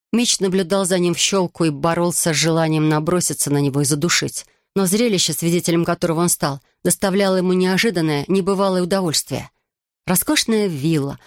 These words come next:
услужливый дворецкий, синий седан одного цвета с диванами в гостиной не помогли Салинасу. Он пал в глазах бывшей своей жертвы. Он унижался перед человеком на другом конце линии. Пот, выступивший у него на лбу, свидетельствовал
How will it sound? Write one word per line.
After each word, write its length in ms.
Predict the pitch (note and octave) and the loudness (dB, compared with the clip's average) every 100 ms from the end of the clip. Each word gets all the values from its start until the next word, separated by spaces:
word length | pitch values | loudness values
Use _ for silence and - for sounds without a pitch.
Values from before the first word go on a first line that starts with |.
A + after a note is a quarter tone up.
| _ | _
услужливый 560 | F3 G#3+ A3 A3 G3+ F#3+ | -2 0 0 2 0 0
дворецкий, 680 | F3+ F3 E3+ - - - _ _ | 0 0 0 -2 -6 -12 _ _
синий 320 | - G#3 G3 | 0 0 0
седан 440 | - F#3+ F#3+ F#3 | 0 -2 0 0
одного 300 | F3 D#3 E3+ | 0 0 0
цвета 300 | E3+ F3+ F3 | 0 0 -2
с 80 | E3 | -2
диванами 600 | D3+ D#3 E3 D#3+ D#3+ D3+ - - | -2 0 0 0 0 -2 -4 -4
в 80 | |
гостиной 680 | E3 E3+ - - G3 D#3 C3+ _ _ _ - | 0 0 -2 0 0 0 -4 _ _ _ -2
не 120 | G3+ | 0
помогли 460 | A3 G#3 A3+ A3+ F3+ | 0 0 0 0 0
Салинасу. 640 | - F#3+ C#3+ C#3 - - _ _ _ - | 0 -2 -2 -2 -4 -6 _ _ _ -2
Он 160 | D#3+ | -2
пал 300 | E3+ G3+ F#3 | 0 0 0
в 80 | D3 | 0
глазах 400 | D#3 D3+ E3 C#3 | 0 0 0 -2
бывшей 300 | D#3 D#3+ E3 | -2 -2 -2
своей 240 | - D#3+ D#3 | 0 0 2
жертвы. 420 | E3+ D#3 - - _ _ _ _ _ | 0 -2 -10 -12 _ _ _ _ _
Он 200 | G3 G3+ | 0 0
унижался 580 | F3 F3+ E3 G#3 F#3 E3+ | 0 0 2 0 0 -2
перед 180 | - E3 | -4 -4
человеком 640 | - E3+ F3 G3 F3+ D3+ | -2 0 0 0 -2 -2
на 80 | D#3+ | 0
другом 340 | E3+ D#3+ F#3 | 0 0 -2
конце 340 | E3 D#3+ D#3 E3 | -2 -2 0 0
линии. 420 | F3 D3 - D3 _ _ _ _ | 2 0 -4 -8 _ _ _ _
Пот, 260 | B3 B3 - | 0 0 0
выступивший 600 | F#3+ - F3 E3+ - F3 | -2 0 -2 -2 0 0
у 20 | |
него 240 | E3+ D#3+ E3 | 2 2 2
на 160 | D#3+ | 0
лбу, 280 | D#3 F#3 G3+ - - | 0 0 -2 -6 -10
свидетельствовал 840 | - - F#3+ G3+ G3 E3+ - E3 E3 | -2 0 2 0 0 -2 0 -2 -2